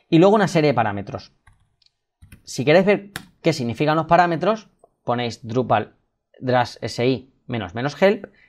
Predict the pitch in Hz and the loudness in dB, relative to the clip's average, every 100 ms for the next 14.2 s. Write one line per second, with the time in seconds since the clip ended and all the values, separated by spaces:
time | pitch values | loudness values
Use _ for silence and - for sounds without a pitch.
0 | _ 135 131 127 175 - - 143 127 - | _ 2 2 2 0 0 -4 -2 -2 -2
1 | 104 98 92 95 - _ _ - 107 147 | -8 -10 -10 -10 -12 _ _ -6 -4 -2
2 | 143 117 107 107 123 123 135 131 135 139 | -4 -8 -8 -8 -4 -2 -2 2 4 4
3 | 190 - - _ _ _ _ _ _ - | 4 0 -16 _ _ _ _ _ _ -12
4 | 113 107 - 156 190 196 113 107 107 101 | -10 -8 0 2 2 -4 -6 -2 0 -2
5 | 101 - - - _ _ _ _ _ _ | -4 -14 -20 -20 _ _ _ _ _ _
6 | _ _ _ _ _ _ _ _ _ _ | _ _ _ _ _ _ _ _ _ _
7 | _ _ _ - 156 165 117 139 160 160 | _ _ _ -6 -6 -4 2 4 4 2
8 | 147 135 151 135 131 139 131 131 117 123 | -2 0 2 2 0 -2 -6 -8 -4 0
9 | 117 110 107 104 98 - 95 98 _ _ | 2 0 -2 -6 -8 -8 -14 -16 _ _
10 | _ _ _ _ _ _ - 113 113 110 | _ _ _ _ _ _ -6 -4 -2 -2
11 | 107 123 107 98 95 107 107 - _ - | -2 -2 -4 -6 -6 -4 -6 -6 _ -4
12 | 120 131 127 - 123 123 - _ 110 131 | 2 2 0 -2 -2 -2 -8 _ 0 2
13 | 135 117 - - 110 104 104 107 - 160 | 4 0 -10 -14 -10 -10 -10 -12 0 2
14 | 127 107 | 2 -2